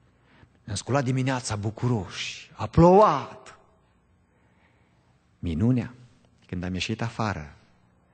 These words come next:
ploase numai pe ferma lui tata. Numai pe ferma lui tata. Toată zona aceea a venit să vadă ce s-a întâmplat cu ferma lui păstorul pocăitul.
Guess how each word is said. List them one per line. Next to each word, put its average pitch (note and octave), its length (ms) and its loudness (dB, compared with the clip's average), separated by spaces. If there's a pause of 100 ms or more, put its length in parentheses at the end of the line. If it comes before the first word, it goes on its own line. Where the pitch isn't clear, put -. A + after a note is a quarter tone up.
(240)
ploase F#2 380 -4
numai G#2 200 -2
pe E2 100 -8
ferma G#2+ 680 -4
lui A2 140 -6
tata. - 360 -14 (2000)
Numai A#2 380 2
pe D3+ 100 -6
ferma B2+ 360 -2
lui C3+ 120 -2
tata. - 440 -14 (1900)
Toată G3 300 6
zona E3+ 360 6
aceea F3+ 320 6
a C#3+ 40 6
venit B2+ 240 2
să C3 120 2
vadă C3 240 6
ce D3 140 4
s-a C#3 120 6
întâmplat B2 400 4
cu A#2+ 100 -2
ferma A#2 320 2
lui A2 140 2
păstorul G#2+ 480 2
pocăitul. G2 640 2